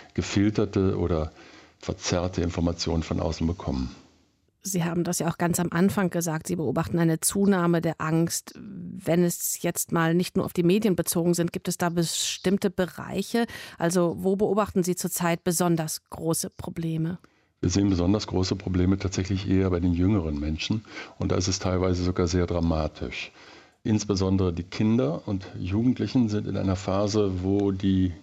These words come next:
Speaker 1: Peers, die Gleichaltrigen, ihre soziale Umwelt besonders wichtig ist. Es gibt inzwischen Zahlen, die zeigen, dass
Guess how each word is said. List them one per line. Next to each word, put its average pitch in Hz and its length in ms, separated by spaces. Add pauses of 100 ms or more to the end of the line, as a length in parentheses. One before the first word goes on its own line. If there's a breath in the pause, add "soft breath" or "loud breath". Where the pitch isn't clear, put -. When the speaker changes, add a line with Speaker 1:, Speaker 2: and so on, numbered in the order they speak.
Speaker 1:
Peers, 98 520
die 98 100
Gleichaltrigen, 98 960
ihre 92 240
soziale 85 400
Umwelt 92 420
besonders 101 640
wichtig - 380
ist. 90 280 (480 loud breath)
Es - 140
gibt - 220
inzwischen 95 400
Zahlen, 92 440
die 92 120
zeigen, 92 440
dass 95 220